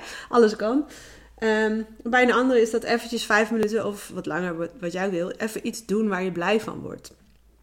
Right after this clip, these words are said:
Maar je kunt het echt veel beter even aankijken en er even bij zijn en het niet veroordelen en het niet willen veranderen en gewoon even zien dat er dan niks gebeurt. Gewoon voelen wat er toch al is.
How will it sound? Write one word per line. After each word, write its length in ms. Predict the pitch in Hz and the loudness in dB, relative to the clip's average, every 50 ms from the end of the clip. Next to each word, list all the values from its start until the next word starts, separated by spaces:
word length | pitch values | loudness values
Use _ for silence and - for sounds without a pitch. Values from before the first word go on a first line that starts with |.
| _ _ _ - - - - _ _ - - _ _ _ _ - | _ _ _ -20 -20 -20 -20 _ _ -20 -20 _ _ _ _ -10
Maar 120 | - 190 | -8 -6
je 60 | 190 | 0
kunt 120 | - 254 233 | 0 0 0
het 160 | 254 254 - | 0 -2 0
echt 280 | - 247 262 262 - - | 2 2 2 2 0 -2
veel 240 | - 294 285 311 311 | 2 6 6 8 8
beter 300 | 254 262 247 254 262 - | 8 8 6 6 4 4
even 240 | - 226 214 208 - | 2 2 2 2 2
aankijken 600 | - 220 240 277 285 269 254 226 233 240 233 220 | 4 4 6 6 4 4 4 2 2 2 2 0
en 80 | 202 208 | -2 -2
er 100 | 202 196 | -4 -2
even 240 | 208 214 214 214 | -4 -4 -4 -4
bij 260 | 180 185 190 208 247 247 | -2 0 2 2 2 2
zijn 420 | 254 226 196 196 196 202 202 - | 2 2 0 0 0 -2 -2 -4
en 100 | - 185 | -6 -6
het 100 | 180 - | -4 -2
niet 200 | 202 220 233 - | -2 -2 -2 0
veroordelen 640 | - 233 - 208 208 208 190 196 190 190 190 185 - | 0 2 2 4 2 2 2 0 0 0 0 -2 -2
en 80 | - | -4
het 100 | 180 170 | -6 -4
niet 160 | - 202 214 214 | -4 -4 -2 0
willen 180 | 226 214 208 | 2 0 0
veranderen 600 | 208 - 190 180 190 190 180 185 180 175 180 180 | 0 -4 -2 0 0 0 0 -2 -4 -6 -6 -6
en 100 | - 180 | -8 -8
gewoon 320 | 180 - 185 202 202 196 - | -8 -6 -2 -2 -2 -2 -2
even 280 | - 190 208 208 202 | -2 -2 -4 -4 -4
zien 200 | - - 214 202 | -4 -4 -2 -2
dat 120 | 196 180 202 | -2 -4 -6
er 60 | 190 | -6
dan 140 | 185 175 175 | -6 -4 -4
niks 220 | 185 220 214 - | -4 -6 -6 -6
gebeurt. 380 | - 262 262 247 208 208 214 214 | -4 0 2 2 2 0 -2 -2
Gewoon 200 | - 214 208 196 | -2 -4 -4 -2
voelen 280 | - - 254 262 240 | -2 0 2 2 2
wat 140 | 202 202 196 | 0 -2 -4
er 80 | 190 185 | -4 -2
toch 200 | - 240 240 - | -2 -2 0 0
al 120 | 196 196 | -2 -2
is. 260 | 196 190 202 196 - | -2 -4 -6 -8 -12